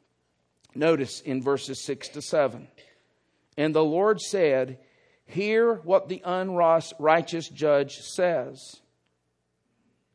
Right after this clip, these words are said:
What did he say? "I don't fear God. I don't respect man. And this woman keeps bothering me.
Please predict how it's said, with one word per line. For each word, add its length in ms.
What 160
did 100
he 100
say? 460
"I 120
don't 140
fear 200
God. 400
I 80
don't 180
respect 400
man. 520
And 160
this 180
woman 260
keeps 240
bothering 460
me. 360